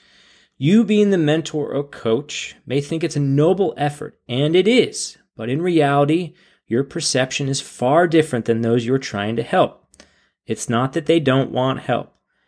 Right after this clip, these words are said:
It's that generations of racism and poverty have made their world one of scarcity and injustice,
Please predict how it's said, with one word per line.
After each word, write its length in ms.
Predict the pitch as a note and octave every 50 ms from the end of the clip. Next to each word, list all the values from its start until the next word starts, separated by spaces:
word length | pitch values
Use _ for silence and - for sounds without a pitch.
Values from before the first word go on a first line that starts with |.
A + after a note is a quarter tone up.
| _ _ _
It's 180 | - A2+ A#2 -
that 300 | - A2+ A2 G#2 - -
generations 880 | - - - B2 A#2 B2 D3 D3+ C#3+ C3 C#3 D3 C#3+ - - D3+ C#3 -
of 220 | A#2 G#2 G2+ G2 G2
racism 640 | A2 A2+ A2+ C3+ C#3+ - - - E3+ E3 E3+ F3 F3
and 140 | F3 E3+
poverty 480 | - - C#3 C3+ C#3 B2 C3 C3 C3+ C3
have 200 | A2+ A#2 G#2+ G2
made 280 | G#2 G#2 G#2+ C3 C3+ C3+
their 160 | D3+ D3+ D#3
world 380 | C3+ B2 B2 C3 C3 C3+ C3
one 200 | A2 A2 A2+ A#2
of 100 | A#2 G#2+
scarcity 920 | - - - - - - - B2+ C3 D3 C#3+ - - C3 C3+ C#3+ C#3+ C#3 -
and 100 | B2+ B2+
injustice, 800 | C3 C3 B2+ - - A#2 A#2 A#2 - - A2+ A2+ - - -